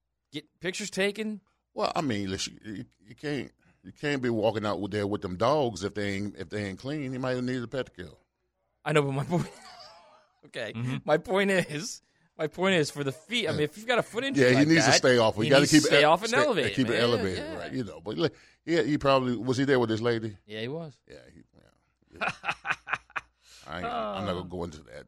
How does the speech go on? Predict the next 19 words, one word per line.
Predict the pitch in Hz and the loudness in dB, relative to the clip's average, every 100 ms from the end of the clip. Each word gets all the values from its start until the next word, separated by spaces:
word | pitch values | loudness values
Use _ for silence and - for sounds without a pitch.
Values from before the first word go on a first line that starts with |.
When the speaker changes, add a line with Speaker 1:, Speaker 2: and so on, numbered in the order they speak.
| _ _ | _ _
Speaker 2:
that | 69 58 | -20 -20
kind | _ _ | _ _
of | |
stuff. | - _ _ _ _ - | -20 _ _ _ _ -6
Speaker 3:
And, | 165 | -2
and, | 175 180 | -2 -2
and | 165 160 | -4 -2
look, | 165 139 | -2 -2
you, | 160 156 | -6 -10
you, | 151 143 139 | -6 -6 -6
you've | 131 117 | -10 -2
gotta | 160 170 156 | 2 2 0
just | 135 123 | -4 -8
try | - 135 127 113 110 - | -2 2 2 2 0 -2
and | 117 113 110 104 _ _ _ _ _ _ - 113 _ _ _ - | -2 -2 -6 -10 _ _ _ _ _ _ -20 -20 _ _ _ -6
put | 226 208 | -6 -6
yourself | - 160 139 | -2 0 -2
in | 131 | -4
the | 113 | -8